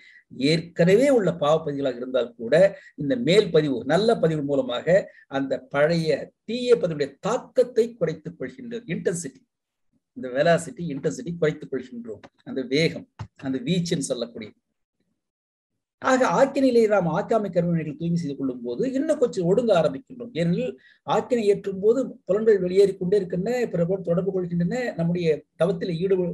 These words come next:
தொடர்ந்து இருக்க முடியாத சூழ்நிலை. அப்ப துரியத்திற்கு போகும்போது உயிர் உயிராகவே நிற்கின்றது. எப்பொழுது உயிர் படக்கினில் எய்தும் போதுதான் மனமாக இயங்குகின்றது,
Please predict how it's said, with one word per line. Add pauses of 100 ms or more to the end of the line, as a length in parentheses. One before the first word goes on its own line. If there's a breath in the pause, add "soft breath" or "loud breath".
தொடர்ந்து
இருக்க
முடியாத
சூழ்நிலை. (360 soft breath)
அப்ப
துரியத்திற்கு
போகும்போது (100)
உயிர்
உயிராகவே
நிற்கின்றது. (540 soft breath)
எப்பொழுது (120)
உயிர்
படக்கினில் (120)
எய்தும்
போதுதான்
மனமாக
இயங்குகின்றது,